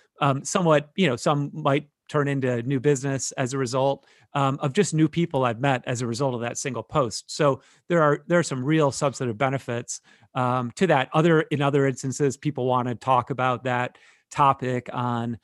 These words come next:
you know, a vid-, a YouTube video series they're doing or on a podcast. So, so engaging with them through the comments, um, really does just, uh, get the conversation going and, and oftentimes takes it offline as well, which is what you really wanna do with LinkedIn.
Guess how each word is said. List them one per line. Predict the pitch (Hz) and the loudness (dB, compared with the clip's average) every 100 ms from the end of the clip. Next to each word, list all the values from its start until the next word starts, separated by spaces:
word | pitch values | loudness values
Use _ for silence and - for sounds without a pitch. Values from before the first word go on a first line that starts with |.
| _ - | _ -2
you | 147 | 0
know, | 127 | 0
a | 120 | 0
vid-, | 135 131 - | 0 0 -2
a | 135 | -2
YouTube | 131 160 160 147 120 104 | 0 0 2 0 -2 -6
video | 131 143 139 127 123 - | -4 0 2 0 -2 -6
series | - 139 127 123 113 | -2 0 2 0 -2
they're | 123 | -4
doing | 127 127 127 117 | -2 -2 -2 -4
or | 113 110 117 - - - | -4 -4 -6 -10 -14 -2
on | 139 | -2
a | 127 | 0
podcast. | 143 135 135 131 123 - | 0 0 0 0 0 2
So, | 151 139 - - | 2 2 -4 -6
so | - 165 - _ _ - - - | -2 -2 -2 _ _ -20 -12 0
engaging | 190 165 175 160 165 135 | 2 6 4 4 2 2
with | 135 127 | 0 0
them | 131 123 | 0 -2
through | 143 127 | -2 -4
the | |
comments, | - 143 143 131 117 110 - - _ _ | 0 2 2 0 -4 -6 -10 -14 _ _
um, | 143 131 127 | -2 0 0
really | 156 190 156 | 2 4 4
does | 147 143 - | 4 2 2
just, | 147 - - _ - | -2 -2 -10 _ -6
uh, | 131 123 120 104 _ | -2 -2 -4 -8 _
get | - 151 | -4 -2
the | 127 | 0
conversation | 143 120 143 131 120 | -2 0 -2 -2 -2
going | 127 127 117 113 113 | 0 0 -2 -4 -4
and, | 131 135 | -4 -4
and | 147 135 | -2 2
oftentimes | 135 139 123 120 107 | 0 0 -2 -4 -4
takes | - 127 120 | -6 -6 -4
it | |
offline | 117 107 123 120 107 | -4 -2 -4 -4 -6
as | 101 | -6
well, | 123 110 | -4 -4
which | 107 - | -6 -12
is | 113 | -10
what | 135 139 | -8 -4
you | 127 | -2
really | 135 117 | -2 -2
wanna | 110 101 | -6 -6
do | 135 | -8
with | 110 | -6
LinkedIn. | 123 117 104 | -8 -10 -14